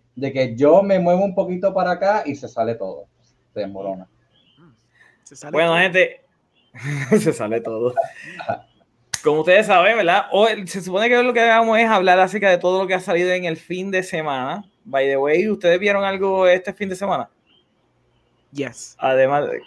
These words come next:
Speaker 3: ¿qué tuviste, Orengo?
Speaker 2: Vi lo que, lo que vamos a hablar hoy.
Speaker 3: Ah,
Speaker 2: Adicional a
Speaker 3: exacto.
Speaker 2: eso.
Speaker 1: Ah,
Speaker 2: Ah,
Speaker 1: exacto,
Speaker 2: adicional a
Speaker 1: no vi
Speaker 2: eso.
Speaker 1: eso.
Speaker 2: Bueno, Godzilla, Godzilla y Kong.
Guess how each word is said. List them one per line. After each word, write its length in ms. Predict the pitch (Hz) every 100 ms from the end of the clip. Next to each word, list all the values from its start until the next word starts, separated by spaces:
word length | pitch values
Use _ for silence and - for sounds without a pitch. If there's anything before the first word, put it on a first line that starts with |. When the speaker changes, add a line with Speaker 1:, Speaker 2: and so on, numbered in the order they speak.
| -
Speaker 3:
¿qué 100 | 160
tuviste, 320 | 170 139 -
Orengo? 380 | 113 104 85 - _ _ _ _ _ 135
Speaker 2:
Vi 360 | 139 151 160 165
lo 220 | 147 139
que, 220 | 143 139
lo 160 | 156 143
que 80 |
vamos 240 | 143 139 147
a 60 |
hablar 200 | 156 147 131
hoy. 220 | 120 - _ _ _ _ _ _
Speaker 3:
Ah, 140 | 147 143
Speaker 2:
Adicional 400 | - 156 202 -
a 100 | -
Speaker 3:
exacto. 180 | 254 - -
Speaker 2:
eso. 80 | -
Speaker 1:
Ah, 340 | - - -
Speaker 2:
Ah, 260 | 277 135 -
Speaker 1:
exacto, 240 | 311 277 -
Speaker 2:
adicional 320 | - 247 247
a 40 | 269
Speaker 1:
no 40 |
vi 80 | 330
Speaker 2:
eso. 260 | 277 269 254
Speaker 1:
eso. 80 | 269
Speaker 2:
Bueno, 200 | 233 381 - 165 160 233
Godzilla, 640 | 233 - 240 277 294 233
Godzilla 460 | 208 196 190 214 539
y 40 | 285
Kong. 640 | - 233 453 - 554 294